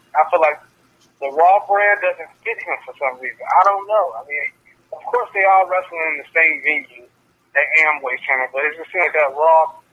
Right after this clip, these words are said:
doesn't get him. I mean, it doesn't fit him well, but if he goes to SmackDown, I think that may fit him better than Raw. I don't know. I don't even understand why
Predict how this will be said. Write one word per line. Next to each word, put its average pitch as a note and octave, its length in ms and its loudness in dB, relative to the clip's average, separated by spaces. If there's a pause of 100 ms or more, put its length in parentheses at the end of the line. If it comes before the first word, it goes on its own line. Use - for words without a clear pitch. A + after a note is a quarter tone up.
(380)
doesn't C#3+ 300 -8 (100)
get F3+ 160 -4
him. C3 200 -8 (120)
I C#3+ 80 -14
mean, D3+ 120 0
it D#3 60 0
doesn't C#3 300 -6
fit F3+ 160 -2
him C#3+ 160 -8
well, D3+ 240 0
but C3+ 80 -10
if C3 160 -8
he F3 160 -8
goes E3 240 0
to - 60 -18 (180)
SmackDown, D3 640 2 (640)
I - 80 2 (120)
think F3+ 280 -10
that D#3+ 160 -2
may D#3 160 -4 (160)
fit E3+ 160 -4
him D3 200 -6 (920)
better D#3 240 0
than C#3 220 -8
Raw. D#3+ 220 4 (120)
I E3 80 6
don't E3+ 180 2
know. D#3+ 440 -2
I G3 180 4
don't G3 140 0
even E3+ 180 -8
understand D#3+ 360 -6
why C#3+ 100 4